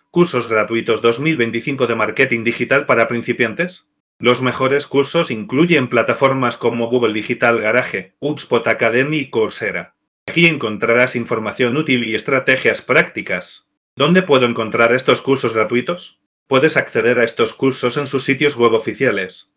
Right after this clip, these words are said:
También puedes explorar plataformas como edX y Udemy para más opciones. ¿Qué temas cubren estos cursos? Los cursos cubren S E O, redes sociales,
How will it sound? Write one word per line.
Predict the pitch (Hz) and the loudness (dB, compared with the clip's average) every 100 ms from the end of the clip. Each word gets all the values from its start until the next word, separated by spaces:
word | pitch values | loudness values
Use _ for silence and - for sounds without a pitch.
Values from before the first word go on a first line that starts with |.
| _ _ | _ _
También | - 120 175 175 | -2 2 2 2
puedes | 175 117 127 | 2 2 0
explorar | 131 - 110 110 110 117 | -2 -4 -2 0 0 0
plataformas | 117 110 101 113 107 104 | 0 0 0 -2 0 -2
como | - 120 117 | -2 0 0
edX | 120 123 - 156 - - - | 0 0 -2 -4 -6 -16 -4
y | 127 | 0
Udemy | 127 147 139 | 4 2 2
para | 123 101 | 0 -2
más | 113 139 | -4 -4
opciones. | 127 - 120 95 - - _ _ _ | -4 -2 -2 -4 -14 -20 _ _ _
¿Qué | - 170 | -2 2
temas | 165 117 107 | 2 0 -2
cubren | 123 123 117 | 2 2 2
estos | 143 - 120 | 0 -2 -2
cursos? | - 123 - 92 - - _ _ _ _ _ _ - | 0 -2 -2 -8 -14 -20 _ _ _ _ _ _ -2
Los | 117 113 | 0 0
cursos | - 156 127 117 | -2 -4 -4 -2
cubren | - 170 120 107 | 2 4 4 0
S | 98 - 110 | -4 -2 0
E | 120 | 2
O, | 143 - _ - | 0 -8 _ -2
redes | 123 151 | 2 2
sociales, | - 127 - 117 104 - | 0 -2 0 2 0 -6